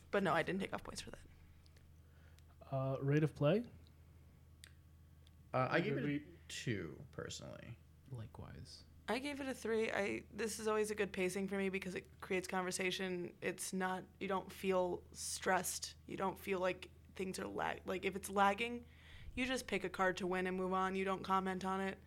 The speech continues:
Speaker 1: Like, you can really
Speaker 4: That, that's actually where
Speaker 2: Yeah.
Speaker 4: I gave it a two because the moments that do lag on, for me, I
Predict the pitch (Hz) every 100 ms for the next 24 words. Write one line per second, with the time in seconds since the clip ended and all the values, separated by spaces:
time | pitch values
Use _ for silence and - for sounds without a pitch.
0 | - - - - - 196 226 220 226 190
1 | 185 175 165 139 - - - - 131 120
2 | 147 202 - - 123 113 - 104 101 101
3 | 110 123 - 107 107 - 123 - - -
4 | - - 110 110 107 - 107 104 - -
5 | - - - - - - - - 123 -
6 | - 120 107 113 113 104 98 98 107 101
7 | 104 104 107 113 - 131 113 117 131 127
8 | 110 101